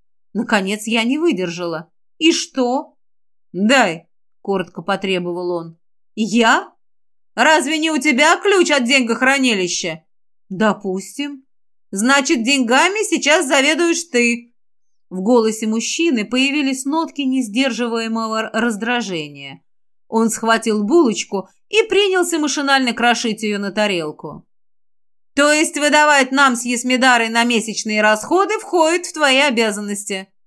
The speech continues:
"Вот оно что!" Наконец поняла я, чего от меня требует Элфин. Деньги на карманные расходы. "Я займусь этим вопросом после приёма". "Мне нужно сейчас".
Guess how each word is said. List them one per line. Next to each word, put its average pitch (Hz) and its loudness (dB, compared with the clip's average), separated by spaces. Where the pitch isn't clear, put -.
"Вот 349 4
оно 233 2
что!" 180 -6
Наконец 226 0
поняла 226 0
я, 415 0
чего 403 -2
от 415 -2
меня 392 -2
требует 381 -2
Элфин. 175 -2
Деньги 254 2
на 359 -2
карманные 381 2
расходы. 202 -2
"Я 294 4
займусь 311 2
этим 254 0
вопросом 370 0
после 381 -2
приёма". 302 0
"Мне 247 0
нужно 269 0
сейчас". 233 -2